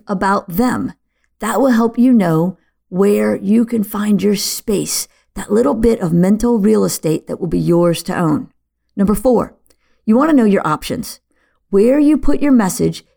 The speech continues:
is a crucial decision these days. It's harder than ever to reach your target audience effectively.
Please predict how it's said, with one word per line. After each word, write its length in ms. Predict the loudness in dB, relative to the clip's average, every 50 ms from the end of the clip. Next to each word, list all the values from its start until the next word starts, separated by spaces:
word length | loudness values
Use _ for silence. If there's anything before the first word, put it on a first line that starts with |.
| _
is 140 | -10 -6 -6
a 40 | -6
crucial 500 | -6 _ -4 -2 0 0 2 2 0 -2
decision 460 | -2 -2 -2 0 0 0 2 2 2
these 180 | 2 0 -2 -4
days. 380 | -8 -10 -10 -10 -14 -16 -20 _ _ _ _ _ _ _ _ _ _
It's 160 | -6 -4 -4
harder 260 | -4 -2 0 0 0
than 220 | 2 2 2 2 0
ever 300 | -4 -6 -4 -2 0 2
to 80 | 2 2
reach 180 | 2 2 0
your 120 | -2 -2 -2
target 320 | 0 0 0 0 0 -2 -2
audience 360 | -2 -2 0 0 0 0 -2
effectively. 680 | -4 -4 -4 -4 -4 -6 -6 -2 0 0 0 0 -2